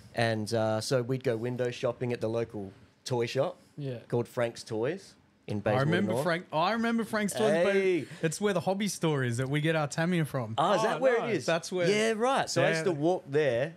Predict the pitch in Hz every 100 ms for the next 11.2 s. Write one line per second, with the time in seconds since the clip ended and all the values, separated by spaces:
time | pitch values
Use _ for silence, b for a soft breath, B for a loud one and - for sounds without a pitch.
0 | - 139 139 131 127 151 147 143 135 127
1 | - 131 123 131 131 127 - - b b
2 | b _ 147 120 110 139 131 - 135 139
3 | 135 - 143 156 151 139 117 117 - b
4 | b b b b - 147 135 131 117 113
5 | 101 90 - 107 104 104 90 82 - -
6 | 90 90 90 - - 92 82 95 95 107
7 | 104 104 101 - - b b _ 131 131
8 | - 127 117 110 - - 113 110 107 98
9 | 101 - - - _ _ _ _ _ _
10 | _ _ _ 143 135 110 92 - 90 113
11 | -